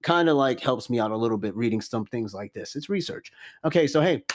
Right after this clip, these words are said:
it's a full moon tonight. Be careful. Oh, by the way, they shot down that, uh, Chinese balloon. That's a whole nother thing.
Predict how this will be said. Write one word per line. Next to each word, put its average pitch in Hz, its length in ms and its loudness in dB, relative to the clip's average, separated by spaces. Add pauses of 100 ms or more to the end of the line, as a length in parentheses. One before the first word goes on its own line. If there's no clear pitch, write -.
(240)
it's 143 100 -4
a 151 60 4
full 214 220 4
moon 208 200 4
tonight. 131 360 2 (440)
Be 156 140 2
careful. 156 480 0 (160)
Oh, 175 100 4
by 165 160 4
the 170 80 6
way, 170 120 6
they 143 80 4
shot 160 280 2
down 160 220 4
that, 147 180 4
uh, 143 300 2
Chinese 160 480 2
balloon. 127 440 0 (1040)
That's 156 220 2
a 151 80 4
whole 147 220 2
nother 127 260 2
thing. 92 280 -10